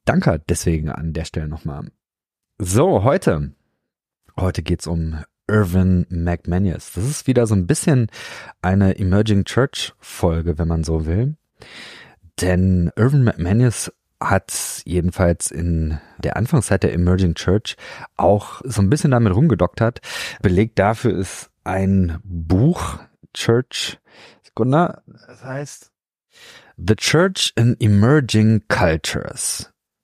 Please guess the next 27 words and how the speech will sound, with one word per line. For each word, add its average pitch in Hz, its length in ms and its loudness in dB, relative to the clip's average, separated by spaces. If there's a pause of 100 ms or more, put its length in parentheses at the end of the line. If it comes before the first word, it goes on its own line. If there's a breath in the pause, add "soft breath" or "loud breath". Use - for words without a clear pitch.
(300)
Five 113 480 0
Perspectives. - 1040 -4
Und 87 240 -8
da 87 420 2 (220)
gibt - 240 -10
es - 180 -4
unter 101 300 -2
anderem 104 240 2
ein 87 100 0
Kapitel 95 360 -2
von 90 200 0
Irvin 90 460 0
McManus 85 640 -2
drin, 113 360 -2 (600 loud breath)
auch 113 240 4
von 107 500 0
Brian 95 280 2
McLaren, 104 800 2 (320)
zu - 140 -4
dem 90 200 0
ich 87 140 -4
vor 87 340 0
einigen 85 260 -4
Wochen 92 200 -6
was 98 160 -8
gemacht 92 320 -4
habe. 90 300 -2